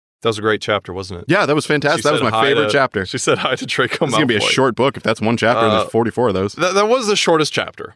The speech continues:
Speaker 2: Oh.
Speaker 1: That was the, the first one just introduced
Speaker 2: Don't
Speaker 1: you to
Speaker 2: give me
Speaker 1: her,
Speaker 2: hope.
Speaker 1: what she looked, <laughs> what she looked like, and then she said hi to him. That was it. The next morning, she wakes up in her coffin.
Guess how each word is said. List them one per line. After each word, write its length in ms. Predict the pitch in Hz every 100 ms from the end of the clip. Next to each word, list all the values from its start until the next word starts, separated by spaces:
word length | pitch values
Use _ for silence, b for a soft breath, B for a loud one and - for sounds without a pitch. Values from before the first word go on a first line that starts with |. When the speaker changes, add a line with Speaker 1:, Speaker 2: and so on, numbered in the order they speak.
| _
Speaker 2:
Oh. 200 | 92 80
Speaker 1:
That 60 | 127
was 100 | 131
the, 180 | 151 - b _
the 100 | 143
first 260 | 381 381
one 140 | 311 269
just 180 | 160
introduced 360 | 147 143 143 139
Speaker 2:
Don't 100 | 120
Speaker 1:
you 60 | 143
to 40 |
Speaker 2:
give 100 | 143
me 60 | 123
Speaker 1:
her, 300 | 127 127 123
Speaker 2:
hope. 20 | 120 b b
Speaker 1:
what 160 | 139 135
she 160 | 165
looked, 220 | 147 151
<laughs> 340 | - - - -
what 140 | 180
she 160 | - 170
looked 240 | 143 127
like, 280 | 131 123 117 -
and 100 | 120
then 100 | 117
she 120 | 117
said 200 | - 117
hi 160 | 98 98
to 120 | 98
him. 100 | 98
That 100 | 107
was 140 | 104
it. 100 | 104 95 _ _ _ _ -
The 80 | 131
next 240 | 185 -
morning, 400 | 165 127 117 147
she 160 | - 135
wakes 320 | 120 139 -
up 240 | 120 -
in 160 | - 127
her 60 |
coffin. 420 | 160 107 80 98